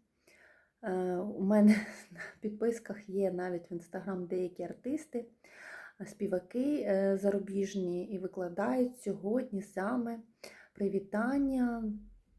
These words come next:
фото, відео, все, е, саме сьогодні виставляють, розумієте? Тому нам треба бути одним цілим, єднатися, щоб ми були,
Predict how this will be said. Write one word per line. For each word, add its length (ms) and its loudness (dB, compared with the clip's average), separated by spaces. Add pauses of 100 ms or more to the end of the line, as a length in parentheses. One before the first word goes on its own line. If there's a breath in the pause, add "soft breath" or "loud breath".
(1040)
фото, 420 2
відео, 640 2
все, 420 -2 (640 soft breath)
е, 300 -4
саме 320 2
сьогодні 500 -8
виставляють, 680 -16
розумієте? 580 -10 (1200 soft breath)
Тому 360 6 (240 loud breath)
нам 240 6
треба 240 2
бути 380 2 (180)
одним 340 6
цілим, 420 0
єднатися, 920 -4
щоб 240 -8
ми 140 0
були, 500 0